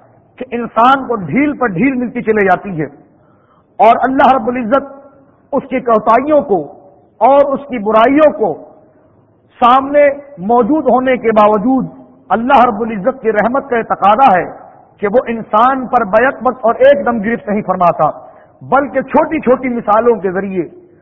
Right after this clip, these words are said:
چھوٹی چھوٹی تنبیہات کے ذریعے، چھوٹے چھوٹے واقعات کے ذریعے اس کی اصلاح کی جاتی ہے، اس کو سمجھایا جاتا ہے کہ جو تم کر رہے ہو یہ غلط ہے، یہ تم کر رہے ہو اس کے غلط ہونے کی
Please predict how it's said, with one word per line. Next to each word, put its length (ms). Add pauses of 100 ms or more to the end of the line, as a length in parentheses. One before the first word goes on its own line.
(300)
چھوٹی 380
چھوٹی 280
تنبیہات 640
کے 140
ذریعے، 260 (580)
چھوٹے 260 (100)
چھوٹے 280
واقعات 500
کے 120
ذریعے 240
اس 140
کی 60
اصلاح 360
کی 160
جاتی 320
ہے، 80 (400)
اس 140
کو 100
سمجھایا 400 (100)
جاتا 320
ہے 140 (240)
کہ 140
جو 100
تم 180
کر 160
رہے 140
ہو 80
یہ 100
غلط 280
ہے، 80 (600)
یہ 160
تم 80 (120)
کر 160
رہے 180
ہو 80
اس 120
کے 140
غلط 240
ہونے 180
کی 100